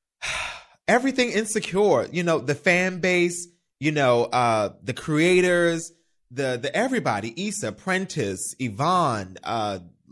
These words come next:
uh, Jay, Amanda, Natasha, Amy, ev-, everybody, Sarita, everybody at Insecure, just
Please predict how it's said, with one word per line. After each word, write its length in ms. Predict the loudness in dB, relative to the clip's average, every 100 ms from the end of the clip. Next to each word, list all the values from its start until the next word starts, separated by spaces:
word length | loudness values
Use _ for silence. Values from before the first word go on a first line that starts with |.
| -20 -20 -12
uh, 240 | -8 -6 -8
Jay, 720 | -4 2 4 4 0 -4 -10 _ _ _ _ _ -8
Amanda, 760 | -2 0 2 0 -2 -4 -6 _
Natasha, 800 | -14 -10 -2 0 0 -2 -6 -6 _ _ _ -6
Amy, 540 | -2 -2 -2 -6 -6 0
ev-, 220 | 0 2
everybody, 800 | 4 4 2 0 2 2 2 -2
Sarita, 380 | -4 -4 -2 -2
everybody 640 | 2 2 0 0 2 2
at 80 | 0
Insecure, 600 | -2 -8 -6 0 2 2 0 -20 _ -8
just 480 | 0 2 2 -2